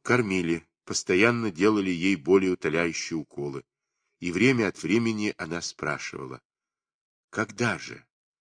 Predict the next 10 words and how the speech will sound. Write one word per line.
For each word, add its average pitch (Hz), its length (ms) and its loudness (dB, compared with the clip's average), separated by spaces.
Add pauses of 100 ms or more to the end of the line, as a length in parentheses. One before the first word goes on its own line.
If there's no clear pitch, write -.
(380)
Ну, 123 260 -2
когда 127 520 -2
вы 82 140 -6
меня 73 320 -8
спасёте?» - 760 -10 (1700)
Явились 135 460 6
добровольцы, 127 720 4
солдаты 98 560 0
из 85 100 -6
гарнизона. 80 640 -6